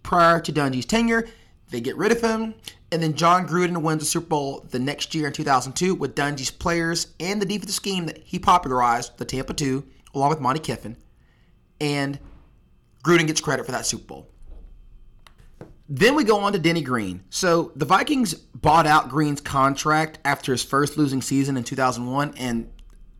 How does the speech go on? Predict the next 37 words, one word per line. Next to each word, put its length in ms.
if 160
you're 140
familiar 300
with 140
N 140
B 120
A, 160
you 200
know 120
that 200
buying 360
out 160
a, 80
someone's 340
contract 340
is 80
essentially 320
firing 400
them 300
without 260
paying 220
them 100
all 100
the 60
money 220
they're 100
due. 240
<laughs> 520
Green 260
had 280
eight 240
winning 240
seasons 480
that 120
included 400
playoff 300
appearances 540